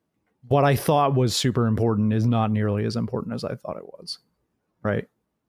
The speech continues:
And what I think is important is way more important. You know, what I think is important now, I can't believe I didn't care more about before.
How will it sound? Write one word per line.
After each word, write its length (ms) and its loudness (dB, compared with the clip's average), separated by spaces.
And 320 2
what 200 2
I 160 4
think 420 -2
is 220 0
important 600 0
is 220 2
way 340 2
more 280 4
important. 580 -2
You 100 2
know, 80 2
what 140 4
I 100 4
think 200 2
is 80 4
important 360 2
now, 500 0
I 80 2
can't 240 2
believe 240 2
I 80 2
didn't 200 0
care 200 -2
more 180 -2
about 260 -6
before. 420 -14